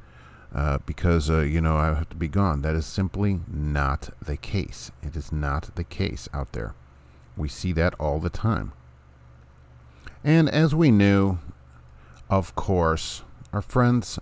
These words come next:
at Celadon are back in the news. Now, I told you this years ago, and many people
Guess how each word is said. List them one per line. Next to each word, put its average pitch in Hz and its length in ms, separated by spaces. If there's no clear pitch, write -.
at 113 180
Celadon 80 720
are 80 80
back 80 320
in 90 80
the 90 80
news. 71 500
Now, 127 400
I 131 180
told 90 360
you 80 80
this 78 280
years 90 320
ago, 82 340
and 90 100
many 110 200
people 71 480